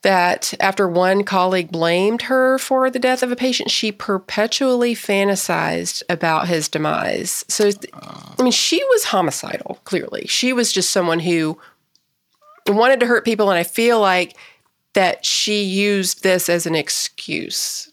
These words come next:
Speaker 1: to hurt people.
Speaker 2: It's possible, but also there is a reason why she did this. Why, like, she went to nursing school,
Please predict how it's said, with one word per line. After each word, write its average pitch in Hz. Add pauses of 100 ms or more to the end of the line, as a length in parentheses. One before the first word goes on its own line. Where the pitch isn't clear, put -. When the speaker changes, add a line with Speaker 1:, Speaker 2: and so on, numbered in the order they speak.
(100)
Speaker 1:
to 175
hurt -
people. - (840)
Speaker 2:
It's 139
possible, 160 (240)
but 104
also 104 (440)
there 117
is 120
a 92
reason 95
why 92 (160)
she 87 (640)
did 113
this. - (120)
Why, 104
like, 101
she 131
went 127
to 127
nursing 107
school, 90